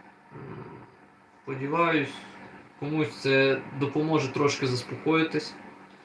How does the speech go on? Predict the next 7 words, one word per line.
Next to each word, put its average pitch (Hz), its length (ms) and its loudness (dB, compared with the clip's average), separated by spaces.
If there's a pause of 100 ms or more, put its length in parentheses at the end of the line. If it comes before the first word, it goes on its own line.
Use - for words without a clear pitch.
(600)
Не 147 100 -2
треба 147 320 4
боятися, 143 580 8
що 127 260 2
за 135 120 6
вами 135 240 6
стежать. 139 520 4